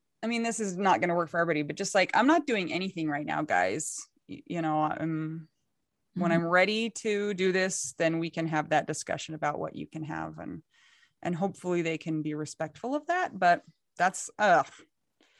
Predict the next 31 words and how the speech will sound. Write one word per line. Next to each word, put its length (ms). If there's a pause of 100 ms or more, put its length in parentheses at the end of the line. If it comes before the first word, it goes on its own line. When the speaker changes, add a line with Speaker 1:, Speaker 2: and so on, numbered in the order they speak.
(360)
Speaker 1:
we're 140
thrown 300
into 220
a 80
<laughs> 140
lot 140
of 200
really 460 (760)
terrible 720 (260)
things 220
that 100
we 140
did 200
not 420
ask 400
for. 400 (560)
Speaker 2:
Have 320
you 340
listened 440
to 180
the 80
podcast 560
Confronting 560
O 100
J 220
Simpson 640 (400)
by 100
Kim 320
Speaker 1:
<laughs> 0
Speaker 2:
Goldman? 640 (340)
Speaker 1:
No. 280